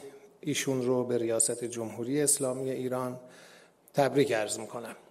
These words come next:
جناب آقای دکتر روحانی شخصیتی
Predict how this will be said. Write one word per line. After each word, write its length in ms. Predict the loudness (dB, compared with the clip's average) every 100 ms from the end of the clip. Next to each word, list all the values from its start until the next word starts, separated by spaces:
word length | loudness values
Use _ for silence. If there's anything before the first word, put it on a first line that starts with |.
| _ -20 -20 -20 -20 -20 _ _
جناب 300 | 2 4 6
آقای 480 | 6 4 2 2 0 -6 -8
دکتر 260 | -6 2 6
روحانی 600 | 6 6 4 2 -2 -2
شخصیتی 840 | -4 -2 -2 -2 -4 -4 -8